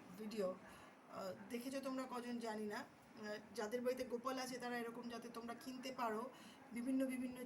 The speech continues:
চেয়ার, তাদেরকে বসাতে পারো বাড়ির গোপালকে,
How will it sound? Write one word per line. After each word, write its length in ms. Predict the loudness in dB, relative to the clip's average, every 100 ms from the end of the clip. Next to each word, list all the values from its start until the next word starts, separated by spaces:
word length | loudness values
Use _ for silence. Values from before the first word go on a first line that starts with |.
| 2
চেয়ার, 340 | 6 6 4 0
তাদেরকে 320 | -2 0 2
বসাতে 380 | 2 0 -2 0
পারো 240 | 0 0 0
বাড়ির 200 | 0 0
গোপালকে, 520 | 0 0 0 2 0